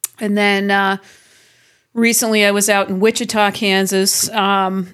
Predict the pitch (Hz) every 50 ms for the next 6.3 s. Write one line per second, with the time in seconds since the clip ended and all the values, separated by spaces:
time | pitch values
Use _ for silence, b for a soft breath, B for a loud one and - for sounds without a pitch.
0 | - - 214 214 202 202 196 196 196 196 185 185 - - - - 185 202 190 190
1 | 185 185 185 175 175 - - _ - - 196 190 - 196 - - - 196 196 185
2 | - 190 - - - 190 196 202 196 196 190 160 185 190 190 185 175 - - 214
3 | 214 202 208 208 202 196 - 202 190 185 185 - 185 175 180 180 170 180 185 190
4 | 185 170 180 175 175 170 170 190 277 - 185 180 180 180 170 - 185 170 - -
5 | 202 185 185 170 - 190 185 180 180 175 170 170 165 160 - 175 160 156 - -
6 | - - 90 - - -